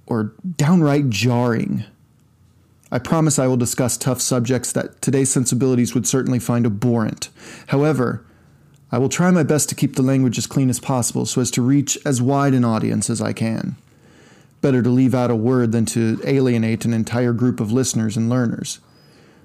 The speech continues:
There is also a certainty of me completely leaving out a group's history. This is a matter of narrative flow, more than a matter of bias.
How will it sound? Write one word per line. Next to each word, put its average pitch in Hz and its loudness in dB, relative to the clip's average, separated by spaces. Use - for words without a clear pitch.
There 135 2
is 123 4
also 170 2
a 139 2
certainty 156 0
of 113 -2
me 113 -2
completely 180 0
leaving 156 2
out 131 2
a 123 2
group's 120 0
history. - -4
This 123 -2
is 160 -2
a 175 2
matter 139 2
of 131 -2
narrative 127 2
flow, 123 -2
more 131 2
than 117 2
a 120 2
matter 117 2
of 107 -2
bias. 117 -2